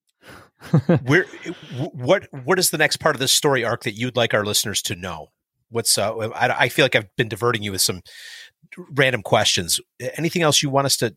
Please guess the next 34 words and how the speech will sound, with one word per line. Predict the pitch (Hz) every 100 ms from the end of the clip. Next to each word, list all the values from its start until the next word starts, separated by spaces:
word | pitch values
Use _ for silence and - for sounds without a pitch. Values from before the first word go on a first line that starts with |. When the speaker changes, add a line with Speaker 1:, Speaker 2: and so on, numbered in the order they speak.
| -
Speaker 2:
to, | 127
to | - 101
take | 131 131
us | 135
on | 123
this | 107
journey | - 120 127
that | 120 113
you've | 113
been | 127
on? | 123 131 _ _ _ _ _ _ _ _ _ _ _ _ _ -
Speaker 1:
Man, | 98 90 80 _ _ _ _ _ -
you | 117
know, | 117
I | 135
would | 165
just | 117 -
say | 113
on, | 95 104 -
on | - 107
the | 107
other | 123
side | 104 101 110
of | 117
it, | 123 -
one | 101 113
of | 104
the, | 95 87 - _ _ _ _ _ _ _ _ _
the | 139
most | 143 131
important | - 113 110 101
things | 104 113 117
was | 92
seeing, | - - 110 113 123 117